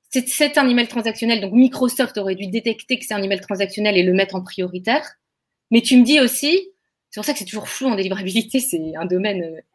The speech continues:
hyper, euh, brouillard pour moi. Tu me dis aussi, oui, mais c'est peut-être aussi plutôt, euh, la réputation de Van Den Castel, ou s'ils sont si-, sur des I P mutualisés,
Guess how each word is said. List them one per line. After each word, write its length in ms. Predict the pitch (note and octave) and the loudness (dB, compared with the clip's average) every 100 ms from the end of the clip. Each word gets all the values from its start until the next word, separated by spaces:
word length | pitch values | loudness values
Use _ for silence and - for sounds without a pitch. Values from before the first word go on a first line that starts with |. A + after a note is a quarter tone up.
| - | -14
hyper, 260 | G#3+ G#3 | -6 -4
euh, 100 | F#3+ F3+ | -4 -6
brouillard 460 | F3 F#3+ F#3+ G3 - | -4 -4 -2 -6 -8
pour 120 | F3+ | -6
moi. 200 | F#3+ B3 - _ - _ | -4 -6 -10 _ -20 _
Tu 120 | - B3 | 6 8
me 40 | |
dis 100 | A#3+ | 8
aussi, 200 | B3 D4 | 4 4
oui, 300 | A#3+ C4 D4 | 4 6 6
mais 220 | C4+ B3+ | 8 6
c'est 160 | C4 A#3+ | 4 0
peut-être 260 | - C4 | 0 0
aussi 300 | A#3+ A3+ C4 | -2 -4 -6
plutôt, 420 | B3 G3+ - C4 B3+ | -6 -8 -2 2 2
euh, 180 | G3 F#3 - _ | 2 -2 -10 _
la 120 | G#3 | 0
réputation 560 | G#3 G3+ - A3 G#3+ A#3 | 2 0 0 0 2 0
de 100 | G#3 | 2
Van 160 | G3 | 0
Den 180 | F#3+ F#3+ | 0 -2
Castel, 540 | F#3 F#3 - C4 C4+ - | -4 -4 0 2 2 2
ou 140 | B3 | 2
s'ils 260 | B3+ - B3+ | 4 2 -2
sont 180 | - B3 | 2 0
si-, 200 | B3 G#3+ | 0 -6
sur 180 | - G3 | -6 -2
des 180 | G3 | -2
I 80 | G#3 | -2
P 140 | B3 A3 | 0 4
mutualisés, 920 | A#3 A3+ - G3 F#3+ F3+ G3 C4 | 4 4 2 2 2 -2 0 0